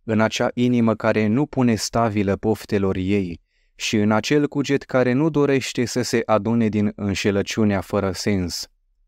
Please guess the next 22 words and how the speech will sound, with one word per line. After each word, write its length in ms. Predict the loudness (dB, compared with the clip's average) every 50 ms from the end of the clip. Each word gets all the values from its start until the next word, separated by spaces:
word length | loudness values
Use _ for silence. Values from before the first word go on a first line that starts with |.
| _ _ _ _ _ _ _ _ _ _ _ _ _ _ _ _ _
Dumnezeu 540 | -10 -2 0 4 4 4 4 4 2 0 0
ne 120 | 2 0
dăruiește 600 | 0 0 0 0 0 0 0 0 -2 -2 -2 0
la 120 | 0 0 0
început 500 | 0 0 0 -2 -2 0 -4 -4 -4 -6
harul 380 | -4 0 0 2 2 0 -2
său 320 | -2 -2 -2 -2 0 -2 -2
ca 160 | -2 -4 -6
să 160 | -4 -2 -2
ne 140 | -2 0 0
ajute, 560 | 0 0 2 2 0 0 0 -4 -8 -8 -14 _ _ _ _ _
să 220 | _ -8 -2 0 0
ne 120 | 2 2
ridice, 680 | 0 0 0 0 2 0 0 0 -2 -4 -4 -4 -6 _ _ _ _ _ _ _
să 240 | -12 -4 0 0 0
îndulcească 800 | 2 2 0 2 4 4 2 2 2 0 0 0 -2 -2 -4 -4
sentimentele 760 | -4 -2 -2 -2 0 0 0 0 0 0 -2 -2 -2 -2 -2
sufletului 600 | -2 -2 -2 -4 -2 0 -2 -2 0 0 0 0 2
nostru, 520 | 0 0 -2 -4 -6 -8 -6 -6 -6 -8 -8 _ _ _ _ _ _ _ _
să 200 | -10 -2 0 0
ne 140 | 2 2 2
atragă, 680 | 2 0 0 2 2 2 2 2 0 -4 -4 -6 -10